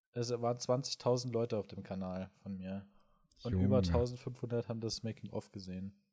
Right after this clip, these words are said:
Speaker 2: Alter.
Speaker 1: Und ich hab jetzt fünfundzwanzig neue Abonnenten. <laughs>
Speaker 2: Ja, jetzt bist du weg, Sascha. Jetzt ist rum.
Speaker 1: Ja, Grüße. Jetzt, <laughs> jetzt hab ich dich hier doch mal überholt.
Speaker 2: Ja.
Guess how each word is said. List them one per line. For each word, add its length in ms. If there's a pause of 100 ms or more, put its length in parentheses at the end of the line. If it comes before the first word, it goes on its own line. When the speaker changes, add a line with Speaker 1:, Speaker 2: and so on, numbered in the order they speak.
(1000)
Speaker 2:
Alter. 460 (320)
Speaker 1:
Und 240
ich 100
hab 120
jetzt 180
fünfundzwanzig 720
neue 200
Abonnenten. 460 (120)
<laughs> 380 (760)
Speaker 2:
Ja, 300
jetzt 300
bist 200
du 120
weg, 180
Sascha. 480
Jetzt 220
ist 180
rum. 240
Speaker 1:
Ja, 80 (160)
Grüße. 480 (380)
Jetzt, 200
<laughs> 20
jetzt 420
hab 100
ich 80
dich 220
hier 100
doch 240
mal 160
überholt. 540 (1040)
Speaker 2:
Ja. 160